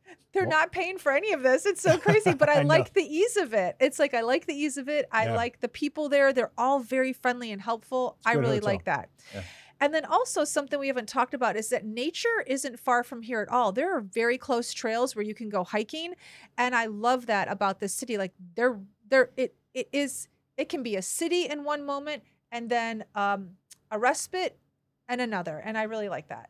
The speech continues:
Speaker 2: Yeah, for sure. And for a very diverse community, it's actually great to see people from all different cultures being able to access that nature just because of the fact of the way New Haven is situated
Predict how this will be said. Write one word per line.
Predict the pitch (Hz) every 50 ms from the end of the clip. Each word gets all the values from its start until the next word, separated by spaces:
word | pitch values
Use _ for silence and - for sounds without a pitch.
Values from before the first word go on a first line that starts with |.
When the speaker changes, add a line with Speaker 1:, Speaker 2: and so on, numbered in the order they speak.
| _
Speaker 2:
Yeah, | 123 170 214 147 -
for | - 123 107
sure. | - 175 165 113 95
And | 110 120 117 113 -
for | - 131 127 123 120 120 127 135
a | 139 120 120
very | 110 123 139 139 139 131
diverse | 104 131 113 98 131 135 135 - -
community, | - - 123 127 131 131 143 147 147 165 180 180 185
it's | 147 135 131 123 -
actually | 147 135 123 - - 139 135 131 127 117
great | 107 98 107 123 135 151 147 143 - -
to | 117 110
see | - - 165 175 147 120 117 113 107
people | - 143 120 127 120
from | - 147 127 131
all | 131 131 131
different | 110 117 - 127 120 -
cultures | - 156 151 143 - 143 131 117 101
being | 101 135 131 127 127
able | 127 123 120
to | 123 131 -
access | 151 151 156 - - 160 139 123 -
that | 147 131 127 117
nature | 127 160 180 190 180 - 156 143 131
just | 123 110 - 185 185 - -
because | 175 147 123 - - 214 226 202 160
of | 151 135
the | 131 117
fact | - - 123 117 117 113 - _ - _ -
of | 127 120 117
the | 127 127
way | 117 123 139 143 147 143 139 135 135
New | 135 131 131 143 139
Haven | 131 143 143 139 131 135 127
is | 123 110 -
situated | - - 165 151 - 185 170 170 175 175 185 190 196 196